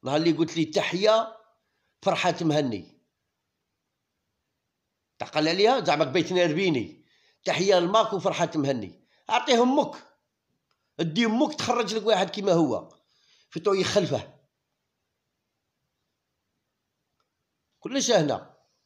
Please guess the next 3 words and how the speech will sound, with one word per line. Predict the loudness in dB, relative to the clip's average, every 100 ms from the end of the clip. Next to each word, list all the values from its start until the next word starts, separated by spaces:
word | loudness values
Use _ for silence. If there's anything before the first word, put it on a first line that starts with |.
| _ _ _ _ _ _ _ _ _ _ _ _ _ _ _ _ _ _ _ _ _ _ _ _ _ _ _ _ _ _ _ _ _ _ _ _ _ _
نخليك | -8 -2 0 0 -4
تبول | -6 -2 -2 0
بالقطرة. | 0 0 0 0 -2 -12